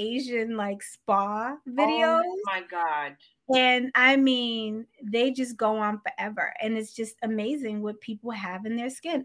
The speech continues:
Speaker 1: I'm addicted. This is about three years, I think. It's definitely aged me 'cause I'm exhausted and deficient <laughs> because I will watch for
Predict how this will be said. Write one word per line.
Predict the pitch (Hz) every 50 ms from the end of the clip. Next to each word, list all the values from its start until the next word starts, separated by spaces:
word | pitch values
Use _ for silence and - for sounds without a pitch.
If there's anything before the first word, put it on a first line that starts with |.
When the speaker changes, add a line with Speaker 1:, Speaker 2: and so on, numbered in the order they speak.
| - -
Speaker 1:
I'm | 208 220 240
addicted. | 247 240 220 - 247 247 - - 277 285 294 285 - _ _ _
This | 220 214 247 254 277
is | 262 247
about | 254 226 226 214 214 202 208 208 - _ _ _
three | - 226 214 214 233 240
years, | 247 240 240 240 240 240 262 262
I | 269 247 262
think. | 254 - 254 254 254 269 - - _ _ _ - - - _
It's | - 233 226 208
definitely | 190 233 214 226 - 277 269 269 254 233 247 254 - -
aged | - 202 208 220 240 233 - - -
me | 277 277 294 320 359 415 349 - _ _ _ _ _ _ _ _ _
'cause | - 254 220 -
I'm | - 208 226 226 220
exhausted | 214 202 196 190 220 196 185 190 196 202 - - - 214 220 233 254 285 277 - _ _ _ _ _ _ _
and | - 262 262 247 214
deficient | 233 240 - - - 202 202 - - 269 262 294 -
<laughs> | - - - - 622 679 698 698 571 - - 762 762 - - 855 855 - - - - - - -
because | 349 339 349 349 349 320 302 - -
I | 262 269 277 285
will | 285 311 302 302 294 262 240
watch | 233 254 262 262 254 240 190 - - - - - - _ _ _
for | - 254 240 226 220 -